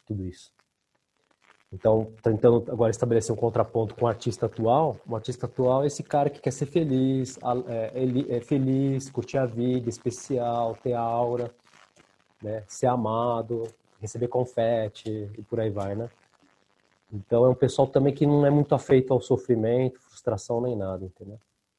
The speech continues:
Então, é, além de ser acéfalo, como eu falei, né, mecânico, é um cara que não suporta a profundidade daquilo que,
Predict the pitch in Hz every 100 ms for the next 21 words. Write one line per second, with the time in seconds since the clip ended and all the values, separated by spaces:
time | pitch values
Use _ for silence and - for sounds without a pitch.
0 | _ _ _ - 98 - 104 107 107 104
1 | 110 135 143 113 95 - 110 101 104 -
2 | 98 92 101 107 143 135 135 - _ -
3 | _ _ - 98 98 - 131 135 - -
4 | - _ _ _ _ _ - 110 107 123
5 | 123 131 - 139 147 143 - - - 135
6 | 139 135 143 135 131 110 - 117 - 120
7 | 120 117 120 123 120 - - 123 123 127
8 | 120 117 107 95